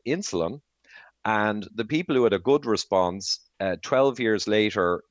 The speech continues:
three percent had type two diabetes, which is really low,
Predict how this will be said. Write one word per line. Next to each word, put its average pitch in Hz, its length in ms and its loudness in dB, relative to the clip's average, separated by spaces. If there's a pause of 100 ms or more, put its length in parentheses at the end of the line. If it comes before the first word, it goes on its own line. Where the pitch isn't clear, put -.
three 139 220 -4
percent 95 640 -2 (300)
had 92 220 -4
type 95 280 -2
two 92 160 -4
diabetes, 87 720 -2
which 101 160 -8
is 101 120 -8
really 110 260 0
low, 101 460 2